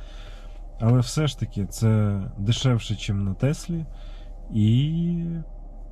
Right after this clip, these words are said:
скоро буде ще в два рази дешевше, тому що буде нічний тариф. А, машина, я задоволений.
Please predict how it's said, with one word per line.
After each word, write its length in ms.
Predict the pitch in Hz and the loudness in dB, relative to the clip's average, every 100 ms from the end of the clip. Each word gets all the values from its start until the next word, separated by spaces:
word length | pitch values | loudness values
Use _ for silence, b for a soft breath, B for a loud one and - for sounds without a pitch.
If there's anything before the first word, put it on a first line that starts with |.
| - - - - - - | -14 -12 -12 -12 -14 -12
скоро 420 | - - 131 143 | -2 4 4 4
буде 380 | 127 139 135 120 | 4 4 4 4
ще 220 | - 147 | 2 0
в 80 | 156 | 2
два 180 | 170 | 0
рази 280 | 147 131 110 | 4 4 4
дешевше, 720 | 104 104 - 131 139 - 110 92 B B B B - - | 2 0 2 2 0 0 -2 -2 B B B B -14 -2
тому 200 | 104 117 | 4 4
що 160 | - 98 | 4 2
буде 260 | 117 117 | 2 4
нічний 400 | 113 104 - 107 | 4 2 2 2
тариф. 340 | - 110 131 135 - - B B B B B - | 4 2 2 0 -8 -14 B B B B B -6
А, 440 | 98 98 92 90 90 87 - - - - 113 | -2 0 0 -2 -4 -6 -12 -12 -12 -4 4
машина, 420 | 120 123 170 135 | 4 6 4 6
я 80 | 117 | 4
задоволений. 800 | 110 110 117 151 160 117 101 | 4 2 2 2 2 2 0